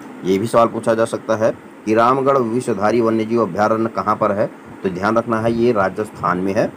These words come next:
जिसको हाल ही में राजस्थान का चौथा, अ, वन्य जीव अभयारण्य घोषित किया गया है।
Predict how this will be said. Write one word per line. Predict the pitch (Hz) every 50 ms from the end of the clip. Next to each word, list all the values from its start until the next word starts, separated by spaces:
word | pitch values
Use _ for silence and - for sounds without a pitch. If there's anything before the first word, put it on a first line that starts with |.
| - - - -
जिसको | - 98 - - 113 113 104 - -
हाल | - - 104 104
ही | 107 131
में | 135 131
राजस्थान | 127 110 101 98 98 - - 101 104 107
का | - 92 95
चौथा, | 104 - - 117 107 104 - 101 95 101 - - - - - - - - -
अ, | 85
वन्य | 87 95 120 127 131 127 120
जीव | 104 101 107 107
अभयारण्य | 98 - 92 85 90 92 90 87 87 90 85 - - 90
घोषित | 92 92 - 107 - -
किया | - 78 73
गया | 71 73 73
है। | - 131 -